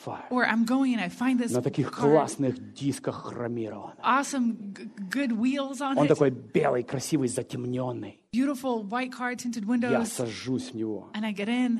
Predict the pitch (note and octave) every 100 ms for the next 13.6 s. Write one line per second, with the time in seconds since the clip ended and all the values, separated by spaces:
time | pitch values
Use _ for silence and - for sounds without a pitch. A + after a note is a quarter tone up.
0 | - - B2+ - C3+ B2+ B2 B2+ - -
1 | - - - - A3 A3 A#3+ A3 G#3 A3
2 | C#4 C#4 C4+ C4 C#4 A3 G#3+ - - -
3 | - - D3 D3+ D#3 D3+ D3+ D3 C#3 B2+
4 | C#3 - - - - - A#3 A3+ B3 C4
5 | B3+ B3+ C4 B3 A#3+ - - _ _ _
6 | _ _ _ _ _ - C3 - D3+ C#3
7 | C#3 C3+ C#3 C#3 B2 - - G#3+ A#3 B3
8 | A3 F3+ G3+ A3+ A#3 A#3 - B2+ C3+ B2
9 | B2+ A#2 - B2 A#2 A2 - A2 A2 A2+
10 | - - - - - - G#3 G#3 G#3 F#3+
11 | G3 F#3+ G3+ G3+ G3 F3 E3+ - - _
12 | _ _ - C#3 - - E3+ D3+ C#3+ -
13 | F#3 C3+ - C3 C3